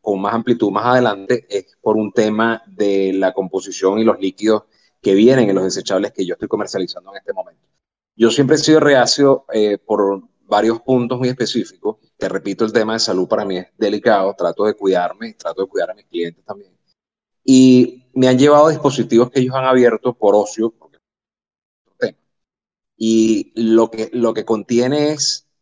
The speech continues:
eso que tú acabas de mostrar, pero bañado en un líquido, eh,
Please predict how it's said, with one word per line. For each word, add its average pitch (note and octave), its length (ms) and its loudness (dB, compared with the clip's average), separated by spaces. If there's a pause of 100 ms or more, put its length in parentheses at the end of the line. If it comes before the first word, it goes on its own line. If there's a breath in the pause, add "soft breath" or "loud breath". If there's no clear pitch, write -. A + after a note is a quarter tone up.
(120)
eso C#3 360 0
que F3+ 80 -2
tú C#3+ 120 0
acabas D3+ 260 2
de D#3 80 -6
mostrar, F3 480 -2
pero A#2+ 320 0 (100)
bañado A2+ 680 0
en G#2 260 -8
un A2 100 -2
líquido, B2 720 0 (120)
eh, - 260 -14